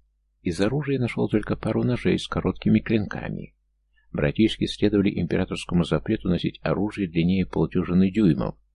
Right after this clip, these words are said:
Понятное дело, что запрет касался лишь пейзан. Под рогожей на самом дне обнаружил небольшой серп, выточенный из странного, слегка прозрачного камня фиолетового оттенка.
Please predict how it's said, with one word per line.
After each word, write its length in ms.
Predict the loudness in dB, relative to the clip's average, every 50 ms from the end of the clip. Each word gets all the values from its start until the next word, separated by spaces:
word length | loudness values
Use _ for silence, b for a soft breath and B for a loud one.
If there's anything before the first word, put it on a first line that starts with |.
| _ _ _
Понятное 440 | -4 0 0 0 0 -2 -2 -2 -2
дело, 280 | 0 0 0 0 0 -2
что 160 | -4 -4 -4
запрет 300 | -4 -4 -2 -2 -4 -4
касался 380 | -4 -6 -6 -6 -4 -2 -2 0
лишь 240 | 0 0 -2 -6 _ _
пейзан. 500 | 0 2 2 2 0 -4 -6 -6 -8 -12 -16 _ _ _ _ _ _ _ _ _ _ _ _ _ _ _ _ _ -2
Под 160 | -2 0 2
рогожей 460 | 2 2 4 4 4 4 4 2 0 0
на 100 | 0 -2
самом 320 | -2 -2 -2 -2 -2 -2
дне 160 | -2 -2 -2
обнаружил 480 | -2 -2 -4 -2 -2 -2 -2 -2 -2 0
небольшой 460 | 2 2 0 0 -2 -2 -2 -4 -4
серп, 400 | -4 -4 -2 0 0 0 -2 -6
выточенный 480 | -10 -6 -6 -6 -6 -6 -6 -6 -6 -6
из 160 | -6 -8 -8
странного, 480 | -6 -4 -2 0 0 0 -2 -2 -4 -8
слегка 340 | -10 -10 -10 -6 -4 -4 -4
прозрачного 600 | -4 -4 -4 -4 -4 -6 -6 -4 -4 -4 -4 -4
камня 500 | -4 -4 -2 0 0 0 0 -2 -4 -4
фиолетового 640 | -4 -4 -2 -2 -4 -4 -4 -2 -2 -2 -2 -2
оттенка. 600 | -4 -6 -8 -8 -8 -6 -8 -8 -12 -14 -18 -20